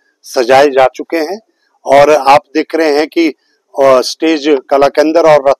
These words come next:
मैदान में है। उसके साथ में ग्रामीण खेल उत्सव भी किया जा रहा है, जिसमें,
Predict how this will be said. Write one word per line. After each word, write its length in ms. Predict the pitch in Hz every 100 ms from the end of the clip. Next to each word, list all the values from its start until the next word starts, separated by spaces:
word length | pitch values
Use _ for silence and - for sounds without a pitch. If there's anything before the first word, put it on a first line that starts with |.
| 139
मैदान 320 | 139 160 151
में 180 | 156 156
है। 160 | 151 _ _ _ -
उसके 280 | 170 - 214
साथ 180 | 185 190 214
में 100 | 190
ग्रामीण 320 | 151 156 180
खेल 280 | 185 175 170
उत्सव 280 | 151 - 185
भी 220 | 160 180 - _ _ _
किया 200 | 165 165
जा 180 | 147 151
रहा 160 | 151 151
है, 100 | 160
जिसमें, 380 | 151 - 160